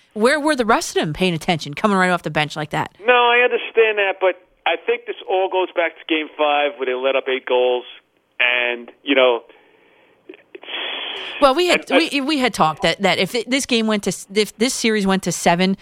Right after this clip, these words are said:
Speaker 1: and went to Tampa Bay in seven, it was gonna be really, it was gonna be an uphill battle. I think you and I had talked about that, so I
Speaker 2: Right,
Speaker 1: was
Speaker 2: I said
Speaker 1: hoping
Speaker 2: if it goes seven games, the Islanders are gonna lose.
Speaker 1: Yeah.
Speaker 2: I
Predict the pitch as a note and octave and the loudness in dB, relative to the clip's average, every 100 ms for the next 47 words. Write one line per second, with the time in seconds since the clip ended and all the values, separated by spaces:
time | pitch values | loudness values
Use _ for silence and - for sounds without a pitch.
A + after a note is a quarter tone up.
0 | _ D#3 F3 F#3 D#3 F#3 F3 E3 F3 E3+ | _ 0 2 2 0 0 2 2 2 2
1 | F3 F#3 - F#3+ F#3 G3 - - _ _ | 0 0 2 2 4 0 -2 -16 _ _
2 | _ B3+ G3 E3+ D#3+ F#3 D#3+ D#3 F3 G#3 | _ 0 2 2 2 2 2 2 2 2
3 | A3 F#3 G3 G3 F#3+ D#3 - G3+ - G3 | 4 4 2 2 0 0 2 0 2 -2
4 | E3+ D#3 C#3 C#3 E3 G#3+ G3+ G3 E3 D#3 | 2 2 2 2 0 0 2 2 2 -2
5 | D3 E3 D3+ D3 C#3 C3 C#3 - - B3 | 0 0 0 -4 -4 -4 -6 0 4 6
6 | D4 - G3 G3 F#3 D#3+ F3 G3 G3 - | 6 4 4 4 4 4 2 2 2 2
7 | G#3 F#3+ F#3+ F3+ F3+ F3 D3 - E3 D#3 | 0 0 -2 -2 0 -4 -6 -2 0 2
8 | D#3 D#3+ D3 C#3+ D3 C#3 C3+ A2+ G#2+ - | 0 -4 -8 -6 -4 -2 -2 -4 -8 -6
9 | E3+ C3+ - C#3+ | -4 -4 -6 -6